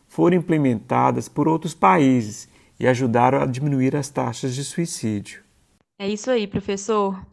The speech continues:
Speaker 2: A gente torce para que a conscientização, o cuidado e a valorização do bem comum prevaleçam sobre tantos estressores e tantos conflitos de interesse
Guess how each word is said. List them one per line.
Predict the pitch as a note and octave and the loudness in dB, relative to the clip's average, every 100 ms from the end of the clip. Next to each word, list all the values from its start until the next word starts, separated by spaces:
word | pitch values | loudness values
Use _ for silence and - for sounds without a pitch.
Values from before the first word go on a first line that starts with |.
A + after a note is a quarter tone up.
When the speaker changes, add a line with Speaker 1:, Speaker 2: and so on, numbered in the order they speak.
| _ _ | _ _
Speaker 2:
A | - | -10
gente | G3 A3+ B3 | -4 -4 -4
torce | - G#3+ A3+ A#3 | -6 -2 0 -2
para | A#3 A3+ | -4 -4
que | A3 | -4
a | A3 | -4
conscientização, | A#3 A#3 A#3 A3+ G#3+ G#3+ G#3 - G#3 G#3+ G#3 G3 | -4 -4 -6 -6 -4 -4 -4 -8 -4 -2 -4 -6
o | |
cuidado | F#3+ A3 G3 G3 G3 G#3+ G3+ G#3 - _ - | -6 -8 -2 2 4 4 0 -8 -12 _ -6
e | |
a | G#3+ | 0
valorização | A3 A3 G#3+ A3+ A3 - B3 | 2 2 2 2 2 0 -2
do | B3+ | -2
bem | A3+ A3+ | -4 -2
comum | G#3 G3 G3+ A#3+ - _ | -4 -2 -4 -6 -12 _
prevaleçam | - A#3 A#3+ B3+ A#3 A#3 B3+ B3 | -2 2 4 4 4 0 0 -2
sobre | B3 A#3+ | -2 -4
tantos | A#3+ B3 C4+ E4+ C#4 | -4 -2 -2 -2 -6
estressores | C4 - A3+ A3+ G#3+ G#3+ A#3 | -6 -2 -4 -2 -2 -2 -6
e | |
tantos | A#3 B3 C4+ E4 D#4+ | -10 -6 -4 -6 -8
conflitos | D4 C4+ - A#3 A#3 G#3+ | -4 -4 -4 -8 -6 -6
de | A3+ | -6
interesse | G#3+ G#3 G3 A3+ C4+ | -4 -4 -4 -4 -10